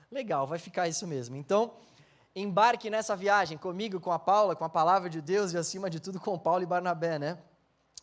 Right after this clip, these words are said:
Então, o que nós podemos aprender com essa viagem que eles fizeram? Em primeiro lugar, esses versículos um a três, eles nos dizem que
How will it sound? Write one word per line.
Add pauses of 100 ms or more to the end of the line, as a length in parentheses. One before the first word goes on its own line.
Então, (260)
o
que
nós
podemos
aprender
com
essa
viagem
que
eles
fizeram?
Em
primeiro
lugar,
esses
versículos
um
a
três,
eles
nos
dizem
que